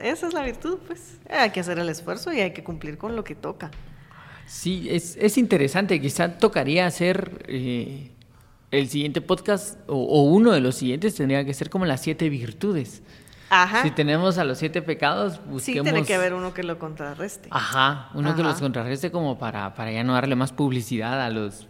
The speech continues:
Speaker 1: A
Speaker 2: a
Speaker 1: los
Speaker 2: los pecados.
Speaker 1: pecados.
Speaker 2: Y
Speaker 1: No,
Speaker 2: ot-,
Speaker 1: y
Speaker 2: y otra cosa es que quizá en el contexto que son planteados, que es un contexto religioso,
Speaker 1: Ujú.
Speaker 2: no faltará alguien que diga, "Ah, a mí la religión no me importa".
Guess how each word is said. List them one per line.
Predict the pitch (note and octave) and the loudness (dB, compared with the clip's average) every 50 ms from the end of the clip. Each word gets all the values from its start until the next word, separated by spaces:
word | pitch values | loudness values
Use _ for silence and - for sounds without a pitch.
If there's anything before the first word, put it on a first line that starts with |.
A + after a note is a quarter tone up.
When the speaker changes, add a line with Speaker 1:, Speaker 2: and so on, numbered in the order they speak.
| - - | -10 -4
Speaker 1:
A | - | -2
Speaker 2:
a | F3 A2 B2+ | 0 2 2
Speaker 1:
los | C3 | 2
Speaker 2:
los | C3+ B2+ - | 2 0 -2
pecados. | - - A#2+ - G3+ - G#3 G3+ - G3+ G3+ - - - - - | -2 -2 0 4 4 6 6 6 6 4 2 0 -2 -4 -6 -8
Speaker 1:
pecados. | - - - - - D4 C4+ B3 A3+ - - - - - - - - - | -12 -16 -14 -10 -10 -10 -10 -10 -14 -16 -18 -20 -20 -20 -20 -20 -16 0
Speaker 2:
Y | - - | 6 10
Speaker 1:
No, | F4+ D#4+ | 10 12
Speaker 2:
ot-, | C#4 C#4 C4+ - - | 12 10 8 6 4
Speaker 1:
y | A3 A3 | 6 8
Speaker 2:
y | A3 C4 | 8 8
otra | C4+ D4+ C#4+ C#4 | 8 6 6 6
cosa | C#4+ D#4 D4 - D#4 | 6 4 6 6 4
es | C4+ - | 2 4
que | - A3 E3 A#2 A2 - - D#3+ | 2 2 2 2 0 -4 -8 -8
quizá | - F#3+ E3+ - A#3+ | -6 -4 0 2 2
en | B3 C#4 | 4 4
el | C#4 B3+ | 4 4
contexto | - F#3+ D#3+ - A3 A3 - - C4 G#3 | 4 2 2 4 4 4 4 2 0 2
que | F3 | 2
son | D#3 F#3+ G3 G3 | 2 2 2 2
planteados, | F#3 G#3+ G#3+ G#3+ G3+ A#3+ A#3 G#3 F3+ - | 4 2 2 4 4 4 4 4 4 2
que | D3+ | -2
es | C#3 - G3 | -2 -2 0
un | G3+ | 0
contexto | G3 G#3+ G#3 G3 A3 G#3+ - - - G#3+ | 0 0 0 0 -2 -2 -2 -2 -4 -2
religioso, | G#3+ G#3+ A3 A#3 A3 - A3+ G#3 G#3 - A#3 A3 - - - - - - | -2 -2 -2 -2 -2 0 -2 -2 -2 -4 -8 -10 -10 -12 -18 -20 -18 -16
Speaker 1:
Ujú. | F3+ F3 F3+ E3+ G3+ - | -14 -12 -12 -12 -12 -10
Speaker 2:
no | - A#2 C#3+ C#3 C#3 | -8 -6 -2 -2 -2
faltará | C#3 - E3 C#3+ D3 B2+ B2+ | -2 -2 -4 -2 -2 0 0
alguien | B2+ C#3 C3+ D3 C#3 C3 | -2 -2 -2 -2 -2 -2
que | C3+ | -2
diga, | D3 D#3 D#3+ - | -2 -4 -4 -4
"Ah, | - G#3 G3+ | -4 -4 -4
a | F#3+ | -2
mí | F#3+ G3 G3 | -2 -2 -2
la | F#3+ F3+ | -2 -2
religión | D#3 C#3+ C#3 C3+ C3 - E3+ E3+ | -4 -4 -6 -6 -8 -8 -8 -8
no | E3+ E3+ E3+ | -6 -6 -4
me | D#3+ | -4
importa". | C3+ A#2+ A2 - - - E3+ F3+ D#3 - - - - - | -4 -6 -8 -8 -6 -2 -2 -2 -2 -4 -6 -10 -14 -14